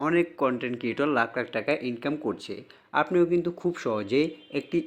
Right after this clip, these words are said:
YouTube চ্যানেল খুলে সেটি কাস্টমাইজ করে ভিডিও আপলোড করে কিন্তু আপনিও চাইলে মাসে লাখ লাখ টাকা ইনকাম করতে পারেন। তো চলুন এখন দেখিয়ে দিচ্ছি কীভাবে সহজে আপনি একটি YouTube চ্যানেল খুলবেন। তো YouTube চ্যানেল খোলার জন্য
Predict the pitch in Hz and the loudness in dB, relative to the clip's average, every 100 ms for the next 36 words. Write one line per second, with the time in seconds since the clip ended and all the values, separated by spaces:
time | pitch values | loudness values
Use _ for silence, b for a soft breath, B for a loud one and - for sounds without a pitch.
0 | 165 165 185 180 147 151 156 156 156 160 | -2 -2 -2 0 0 0 -2 0 2 4
1 | 160 - - 123 127 139 131 - 156 160 | 2 -6 -10 -6 -2 0 0 -2 -2 -2
2 | 156 160 165 147 120 120 - - 170 170 | 0 2 2 2 0 0 0 0 -2 0
3 | 165 160 160 147 - 131 120 117 117 139 | -2 -2 0 0 -2 -4 -4 -2 0 0
4 | 175 135 117 113 110 107 110 - 110 110 | -2 -4 -4 -4 -4 -4 -8 -6 -6 -4
5 | 110 110 147 180 139 - 107 95 87 - | -6 -4 -4 -2 -2 -2 -2 -2 -4 -8
6 | - _ _ - B B B 160 175 147 | -18 _ _ -20 B B B 2 6 6
7 | 160 - 135 139 113 156 156 170 170 175 | 4 -2 -4 -2 0 0 2 0 0 -8
8 | 175 175 180 175 180 - 143 143 160 165 | -6 0 2 4 2 0 0 2 2 0
9 | - - 123 113 - 156 120 117 143 147 | -2 -4 -4 -4 -4 -4 -2 -2 -2 -2
10 | 127 101 101 104 98 120 - B B B | -4 -4 -6 -10 -10 -14 -18 B B B
11 | B - 147 - 175 185 - 185 180 175 | B -4 -2 0 0 0 2 4 4 0
12 | - - 151 135 113 | -2 2 4 4 0